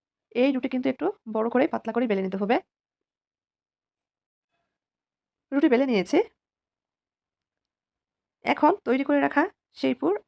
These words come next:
এক পাশে কিছুটা অংশ ফাঁকা রেখে এরকম লম্বাভাবে দিয়ে দিচ্ছি। ফাঁকা অংশটা পুরের উপর দিয়ে দিব, রোলের মতো ভাঁজ করে নিব। একটু চেপে চেপে ভাঁজ করে নিতে হবে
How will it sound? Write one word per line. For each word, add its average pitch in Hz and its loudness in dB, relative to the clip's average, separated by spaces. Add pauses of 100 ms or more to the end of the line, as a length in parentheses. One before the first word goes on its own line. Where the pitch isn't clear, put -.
(140)
এক 233 -6
পাশে 262 -10
কিছুটা 254 -4
অংশ 247 -2 (100)
ফাঁকা 226 0
রেখে 285 0 (840)
এরকম 247 -2
লম্বাভাবে 220 0
দিয়ে 202 2
দিচ্ছি। 208 -2 (3250)
ফাঁকা 277 -2
অংশটা 277 0
পুরের 247 -4
উপর 240 -4
দিয়ে 202 0
দিব, 190 -2 (800)
রোলের 247 -2
মতো 254 -4 (220)
ভাঁজ 226 -4
করে 190 -6
নিব। 175 -6 (1600)
একটু 294 -2 (160)
চেপে 262 -2
চেপে 294 2 (960)
ভাঁজ 233 -4
করে 226 0
নিতে 214 -4
হবে 233 0